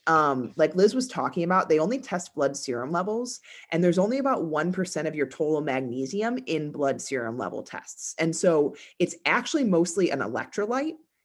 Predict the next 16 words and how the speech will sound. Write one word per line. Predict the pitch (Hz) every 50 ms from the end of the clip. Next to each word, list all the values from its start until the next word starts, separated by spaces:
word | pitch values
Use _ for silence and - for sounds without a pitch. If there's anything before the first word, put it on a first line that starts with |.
| _ _ _ _ _ -
so | - - 220 202
you | 202 196
won't | 185 202 214 208
be | - 254
able | 233 233
to | 220 202
really | 190 190 175 135
see | 131 - - - 220 220 202
it | -
as | - - - -
much. | 117 90 - - - - - -
And | 170 165 165
like | 170 147 - -
Liz | 165 156 - 165
was | 143 139 -
saying, | - 302 285 233 185 165 147 151 151 185